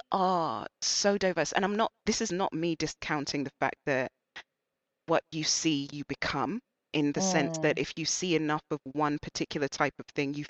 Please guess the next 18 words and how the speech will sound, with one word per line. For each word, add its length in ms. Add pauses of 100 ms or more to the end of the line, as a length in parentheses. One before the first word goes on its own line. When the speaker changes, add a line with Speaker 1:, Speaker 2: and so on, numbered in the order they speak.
Speaker 1:
feel 200
that 140
that's 380
all 200
you're 160
capable 500
of. 180 (580)
If 200 (100)
you, 360
it's 220
n-, 80 (140)
also 280
not 200
me 180
discounting 640
the 160
programming 880 (380)
that 140